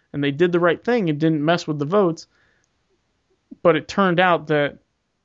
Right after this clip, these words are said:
he was a coward, and he turned him right over to the, to the, uh, bad guys, whoever they are. I forget. Anyway, so I'm very interested to see what will happen, or if this is just a dead storyline.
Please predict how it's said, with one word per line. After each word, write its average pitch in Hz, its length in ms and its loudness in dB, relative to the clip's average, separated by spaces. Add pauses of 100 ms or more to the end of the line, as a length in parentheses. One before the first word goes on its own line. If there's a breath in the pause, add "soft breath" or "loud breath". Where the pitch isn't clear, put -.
(400)
he 180 120 -2
was 151 140 0
a 143 40 0
coward, 170 400 0
and 139 80 -4
he 135 60 -8
turned 156 260 -4
him 143 180 -4
right 147 180 0
over 139 200 -2
to 139 160 -10
the, 127 320 -8 (380)
to 139 120 -8
the, 135 300 -8
uh, - 160 -10 (160)
bad 139 280 0
guys, - 300 -12
whoever 139 340 0
they 135 140 -2
are. - 240 -6 (440)
I - 80 -10
forget. - 400 -10 (1040)
Anyway, 139 500 2 (180 soft breath)
so - 180 4
I'm 214 120 2
very 233 260 4
interested 214 380 -4
to 175 80 -8
see 196 160 -8
what 175 140 0
will 151 80 0
happen, 214 520 -2
or 160 120 -2
if 143 120 -8
this 170 180 -4
is 156 100 -6
just - 260 -10
a 151 40 -6
dead 147 260 0
storyline. 165 840 0